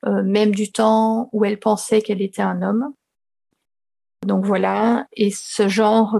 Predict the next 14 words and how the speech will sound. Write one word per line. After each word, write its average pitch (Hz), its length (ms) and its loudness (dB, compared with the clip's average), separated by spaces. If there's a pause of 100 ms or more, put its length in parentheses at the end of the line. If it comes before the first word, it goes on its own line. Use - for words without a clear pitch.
d'épisode-là 220 840 2
s'est - 180 -2
reproduit, 202 800 0
euh, 185 200 -2
sur 208 240 -4
des, 202 320 0
des 185 380 -2
groupes 226 320 0 (720)
soi-disant 214 580 2
lesbiens 202 560 0
sur, 202 300 -6
euh, 185 240 0
sur 196 240 -8
Facebook. 202 640 0